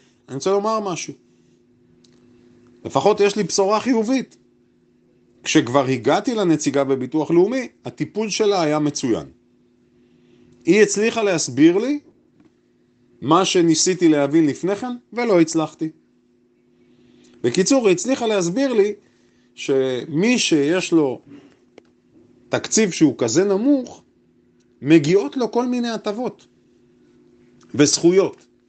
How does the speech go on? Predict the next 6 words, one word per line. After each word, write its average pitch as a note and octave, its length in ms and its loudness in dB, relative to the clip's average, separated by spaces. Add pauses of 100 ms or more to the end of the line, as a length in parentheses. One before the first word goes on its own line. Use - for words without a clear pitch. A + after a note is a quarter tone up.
(400)
עכשיו, C#3+ 300 -4
ההטבות D3 400 -2
והזכויות G3 480 2
הן E3 100 2
לא E3 240 2
רטרואקטיבית. D3+ 840 -8